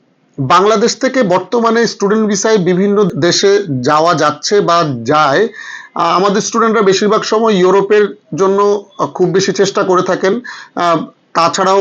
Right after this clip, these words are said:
অস্ট্রেলিয়া, কানাডা, আমেরিকা, এই দেশগুলোতে কিন্তু, আহ, আমাদের স্টুডেন্টরা বেশি যেতে চায়। তো দেখা যায় এর মধ্যে অনেকে কিন্তু রিফিউজও হয়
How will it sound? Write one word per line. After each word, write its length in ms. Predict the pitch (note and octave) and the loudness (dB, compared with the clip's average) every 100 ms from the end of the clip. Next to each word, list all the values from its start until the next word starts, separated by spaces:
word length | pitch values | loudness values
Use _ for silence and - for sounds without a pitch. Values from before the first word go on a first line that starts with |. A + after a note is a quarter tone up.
| G3 | 0
অস্ট্রেলিয়া, 680 | E3 - F#3 F3+ F#3 F#3 F#3 - - - | -4 -2 0 2 2 2 0 -6 -12 -4
কানাডা, 380 | E3+ F3 E3+ F3+ F#3+ - - _ - D#3+ | -2 0 2 2 0 -4 -20 _ -6 -2
আমেরিকা, 400 | E3+ F3 F3+ F3+ F3+ - F#3 | 2 2 2 0 0 0 0
এই 80 | G3 A#3 | 2 2
দেশগুলোতে 460 | F#3 G3+ A3 A3+ A3 | 0 0 0 0 -2
কিন্তু, 240 | G#3+ A3 C4+ | -2 0 -2
আহ, 640 | D4 - - - - D#3+ D#3+ | -2 -8 -20 -16 -4 0 2
আমাদের 300 | E3 E3 F3 D#3 | 2 2 0 0
স্টুডেন্টরা 380 | - F3 E3 D#3+ C#3 | -2 -2 0 0 0
বেশি 180 | D3+ - C#3+ | -2 -2 -2
যেতে 200 | C#3+ C3+ - | -2 -2 -2
চায়। 180 | A#2+ - - | -4 -4 -2
তো 40 | G#3+ | 0
দেখা 160 | A#3 A#3+ | 0 2
যায় 100 | A#3+ | 2
এর 80 | A3+ A3+ | 2 0
মধ্যে 160 | G3+ | 0
অনেকে 260 | G#3 G3+ G3 | 0 0 0
কিন্তু 240 | G3+ G3+ F#3+ | -2 -2 -2
রিফিউজও 480 | F#3 G#3 G#3+ F3 E3 C#3+ | -2 -2 0 0 0 0
হয় 160 | D#3+ | -2